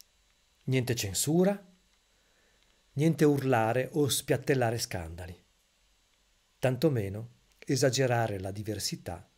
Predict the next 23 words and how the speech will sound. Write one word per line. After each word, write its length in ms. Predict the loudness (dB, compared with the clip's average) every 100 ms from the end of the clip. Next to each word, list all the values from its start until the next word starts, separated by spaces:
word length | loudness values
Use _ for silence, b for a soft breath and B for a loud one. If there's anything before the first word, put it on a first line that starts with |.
| b b b b
se 260 | b 4 4
non 500 | 6 4 2 -2 -8 _
per 160 | -2 0
includere 680 | 0 -2 -2 0 0 -2
diritti 560 | 0 0 0 -6 -10 -10 -10 _ _ _ _ _ _ _ _ _ _
e 120 | -8 -4
diritto 600 | -4 -6 -8 -10 -10 _
alla 280 | -6 -6 -6
personalità. 800 | -8 -6 -6 -6 -8 -10 -14 -20 _ _ _ -20 _ _ _ _ _ _ _ _ _ _ _ _ _ _ b b b b b
Questa 260 | -8 -4
foto 800 | 0 0 0 -4 -4 -8 -10 -16 _ _ _ _ _ _ _ _
la 180 | -4 -4
dice 280 | -2 -2 -4
lunga, 360 | -6 -8 -12 -14 B B
e 80 | -2
la 80 |
dice 240 | 0 2 6
lunga 220 | 6 6
su 180 | 2 2
quanto 440 | 6 6 6 2
lei 320 | 0 2 0 -4 B
sia 320 | -2 -2 0
coinvolta 840 | 2 2 2 -2 -8 -8 -10 -10